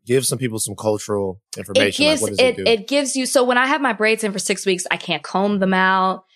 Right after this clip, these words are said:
Speaker 2: You know, I
Speaker 1: Mm-hmm.
Speaker 2: can't wash it the way I want to. I can't moisturize it. So this gives it the moisture and the treatment that it needs, the deep condition. You know, I'll put a little mask on as well, hair mask,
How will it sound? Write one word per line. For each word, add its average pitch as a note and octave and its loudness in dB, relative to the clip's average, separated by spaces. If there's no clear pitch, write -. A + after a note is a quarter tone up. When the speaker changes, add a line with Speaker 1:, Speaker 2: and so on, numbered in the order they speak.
Speaker 2:
You F#3+ -4
know, F#3 2
I F3+ 2
Speaker 1:
Mm-hmm. F3+ -8
Speaker 2:
can't E3+ -6
wash G3 2
it F#3 -6
the G3 0
way F#3+ 4
I F#3 2
want F#3 -2
to. F#3+ 0
I F3+ 2
can't F3+ -4
moisturize F#3+ 2
it. F#3 0
So F#3+ 0
this A3 0
gives G#3+ 0
it G3 0
the F3+ 2
moisture F#3 2
and F3+ 0
the E3 -4
treatment F#3+ 0
that F3+ 2
it F3+ 0
needs, F3+ 0
the E3+ 0
deep G#3 -2
condition. F3+ 2
You F3+ -2
know, F3 4
I'll E3+ 2
put G#3 -4
a G3+ 4
little F#3+ 2
mask F#3+ 2
on F#3 0
as F3 -4
well, F3+ 2
hair F#3+ 0
mask, F3+ -2